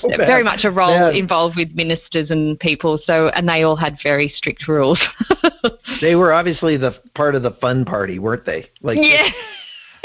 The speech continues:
Speaker 1: oh man, they're just the cluster there for sure. Uh,
Speaker 2: Yeah.
Speaker 1: it, it's, it's amazing how that can permeate a culture and just,
Speaker 2: Mm.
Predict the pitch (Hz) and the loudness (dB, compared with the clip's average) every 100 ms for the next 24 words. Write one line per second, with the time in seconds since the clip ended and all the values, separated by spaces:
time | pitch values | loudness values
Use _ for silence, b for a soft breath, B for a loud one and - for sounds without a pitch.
0 | 571 135 - 117 131 131 117 127 127 123 | -2 0 0 0 -2 -2 0 0 0 -4
1 | - 123 - 131 123 - 104 92 98 98 | -6 -8 -6 -4 -4 -4 -6 -4 -4 -4
2 | 107 101 117 107 101 B B B B - | -8 -6 -2 -2 -4 B B B B -4
3 | 110 240 98 - 175 170 170 170 - 190 | -2 0 0 2 2 2 0 0 2 0
4 | - 160 190 156 151 165 143 127 117 127 | 0 0 0 2 2 2 2 0 2 2
5 | 123 120 120 117 - - 127 113 104 - | 2 2 2 0 -2 -4 0 0 0 0
6 | 131 123 101 98 92 - _ _ _ _ | 2 2 2 2 0 -4 _ _ _ _
7 | _ 117 - 123 117 - 85 87 - _ | _ -2 0 2 2 0 -2 -2 -8 _
8 | _ _ - 190 170 165 156 147 147 - | _ _ 0 2 4 4 2 0 -2 -8
9 | 233 | -10